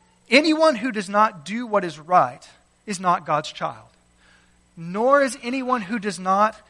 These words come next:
love their brother and sister." Notice, there were four tests,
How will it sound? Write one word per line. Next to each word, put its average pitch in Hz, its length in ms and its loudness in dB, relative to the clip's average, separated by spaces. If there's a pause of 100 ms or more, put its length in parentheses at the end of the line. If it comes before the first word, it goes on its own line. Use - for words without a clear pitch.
(160)
love 160 680 0 (160)
their 185 140 -8
brother 139 560 -8 (420)
and 147 120 -16
sister." - 460 -12 (240)
Notice, 185 460 2 (540)
there 196 100 -2
were 190 120 -4
four 247 360 -6
tests, - 640 -2